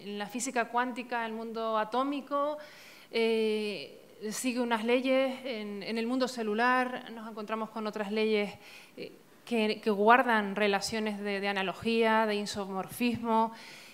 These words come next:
En, si ya nos movemos, lo siguiente es un, un mapa neuronal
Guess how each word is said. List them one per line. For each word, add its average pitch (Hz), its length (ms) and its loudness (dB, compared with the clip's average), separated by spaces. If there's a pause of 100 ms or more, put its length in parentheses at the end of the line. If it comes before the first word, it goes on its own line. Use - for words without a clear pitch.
(160)
En, 226 640 0
si - 180 -4
ya 262 140 8
nos 285 140 0
movemos, 254 420 4
lo 233 80 -4
siguiente 220 380 -6
es 220 60 -6
un, 208 420 -4 (240)
un 202 120 -6
mapa 214 240 4
neuronal 214 720 2